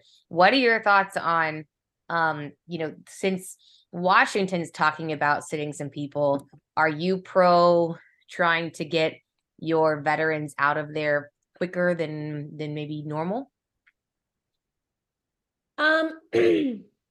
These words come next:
Speaker 2: at the second we've, like, got it locked up, put,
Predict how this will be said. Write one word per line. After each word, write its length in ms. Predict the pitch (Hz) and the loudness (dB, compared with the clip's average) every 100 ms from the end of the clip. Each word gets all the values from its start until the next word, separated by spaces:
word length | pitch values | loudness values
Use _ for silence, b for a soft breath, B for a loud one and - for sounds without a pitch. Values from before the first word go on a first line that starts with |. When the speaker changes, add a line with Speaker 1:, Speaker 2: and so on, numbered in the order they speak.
| _ _ _ _ _ _ _ _ | _ _ _ _ _ _ _ _
Speaker 2:
at 140 | 294 | -2
the 100 | 240 | 2
second 680 | 294 - - 269 320 349 339 - - - _ _ _ _ _ _ _ _ _ _ _ _ _ _ _ _ | 2 2 2 2 2 0 -2 -6 -10 -12 _ _ _ _ _ _ _ _ _ _ _ _ _ _ _ _
we've, 680 | 226 262 262 262 262 247 233 | -2 2 4 6 4 2 0
like, 240 | 254 226 226 226 | 2 2 0 -4
got 200 | 226 226 | -2 0
it 80 | |
locked 280 | 220 220 214 | 0 0 0
up, 260 | 226 214 208 | 0 0 -2
put, 180 | 233 | -4